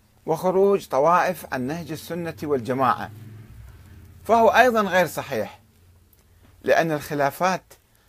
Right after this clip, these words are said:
العنيفة تفجرت بين الصحابة قبل أن يولد الشيعة الإمامية أو ما يسمى بالرافضة أو أهل البدع والأهواء، فإذا هذا أيضًا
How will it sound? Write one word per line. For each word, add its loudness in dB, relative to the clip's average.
العنيفة -4
تفجرت -4
بين 2
الصحابة -4
قبل 6
أن 4
يولد 2
الشيعة -6
الإمامية -4
أو -2
ما -6
يسمى -6
بالرافضة -2
أو 4
أهل -4
البدع 0
والأهواء، -2
فإذا -6
هذا -6
أيضًا -6